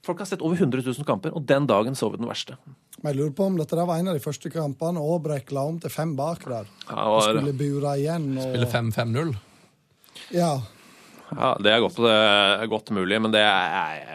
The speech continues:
Speaker 1: jeg blir kvalm av å tenke på den kampen.
Speaker 3: Jeg blir, men jeg, altså, det er jo noe med at,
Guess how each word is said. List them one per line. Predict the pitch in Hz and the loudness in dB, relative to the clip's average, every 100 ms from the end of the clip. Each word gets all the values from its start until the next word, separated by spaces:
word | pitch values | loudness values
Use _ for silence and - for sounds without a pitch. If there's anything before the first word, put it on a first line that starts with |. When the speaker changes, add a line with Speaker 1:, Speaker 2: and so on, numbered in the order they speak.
| 92 | -10
Speaker 1:
jeg | 101 | -8
blir | 92 | -10
kvalm | - - 82 82 87 | -10 -6 -4 -4 -6
av | 82 | -6
å | |
tenke | 87 80 | -8 -10
på | 85 | -10
den | 80 | -10
kampen. | - - - _ - - - | -14 -18 -20 _ -20 -18 -6
Speaker 3:
Jeg | 127 139 | -2 0
blir, | 170 | -2
men | 180 202 | -4 -6
jeg, | 185 214 208 | -4 -4 -4
altså, | 180 202 190 185 170 165 160 | -4 -4 -4 -4 -4 -4 -4
det | 156 - | -4 -4
er | 196 | -2
jo | |
noe | 165 | -2
med | 151 151 | -2 -4
at, | 147 | -4